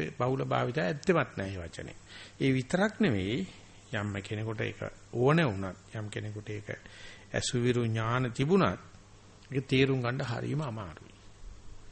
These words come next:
මොකද අපි මාර්ගපාක්ෂික දේවල්, කෙලෙස් පැත්තට යන දේවල් බොහෝම ශීඝ්‍රයෙන් ඉගෙන ගන්නවා. ඊට අනිත් පැත්තට යන දේවල් කරන ගැඹුරුයිනේ, තේරෙන්නේ නැහනේ, අමාරුයිනේ කියලා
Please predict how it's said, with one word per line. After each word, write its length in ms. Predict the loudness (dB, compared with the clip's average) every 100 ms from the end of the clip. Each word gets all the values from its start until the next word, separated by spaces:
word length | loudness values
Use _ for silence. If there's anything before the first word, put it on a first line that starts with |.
| -14 -8
මොකද 220 | 0 2 4
අපි 180 | 2
මාර්ගපාක්ෂික 880 | 2 0 0 0 2 0 0 -4 -4
දේවල්, 340 | -2 0 0 -2
කෙලෙස් 320 | 0 0 0
පැත්තට 420 | 0 -2 -2 -2
යන 260 | 0 0 0
දේවල් 340 | 2 2 0
බොහෝම 560 | 0 2 2 4 4 4
ශීඝ්‍රයෙන් 480 | 4 2 0 -2 -4
ඉගෙන 200 | -6 -8
ගන්නවා. 340 | -10 -12 -18 -20 -20 -20 -20 -20 -20 -20 -20 -10 -2
ඊට 140 | 0
අනිත් 300 | 2 2 2
පැත්තට 300 | 0 0 0
යන 140 | 0 0
දේවල් 180 | 0 0
කරන 260 | -2 -2
ගැඹුරුයිනේ, 760 | -4 -6 -2 0 0 0 0 -2
තේරෙන්නේ 760 | -4 -4 -2 -2 0 -2 0
නැහනේ, 140 | 0 0
අමාරුයිනේ 760 | 0 0 2 4 4 6 4
කියලා 380 | 4 2 2 0